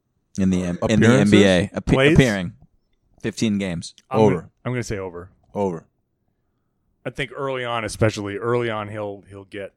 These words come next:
Speaker 3: he'll get some reps. I think he'll get, I'll, I think
Speaker 1: Is
Speaker 3: he'll
Speaker 1: this, is this, uh, you know,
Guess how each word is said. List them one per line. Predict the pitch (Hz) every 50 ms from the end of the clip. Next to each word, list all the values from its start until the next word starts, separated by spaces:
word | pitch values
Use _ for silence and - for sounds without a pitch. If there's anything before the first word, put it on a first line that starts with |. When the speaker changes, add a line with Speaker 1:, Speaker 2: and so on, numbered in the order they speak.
| _ _ _ -
Speaker 3:
he'll | 113 113
get | 104 107 104 -
some | - 110 101 98
reps. | 101 98 98 - - - - - _ -
I | 113
think | 101 - 110 92
he'll | 101 107 107
get, | 107 113 101
I'll, | 113 117 120 - _
I | - 120
think | 117 143
Speaker 1:
Is | 117 104
Speaker 3:
he'll | 131 147
Speaker 1:
this, | 131 - - -
is | - 123 110
this, | 123 135 120 - 143
uh, | 135 127 123 123 120 113 110 107 104 104 104 95
you | - 110
know, | 110 104 98 95 92 90 87 90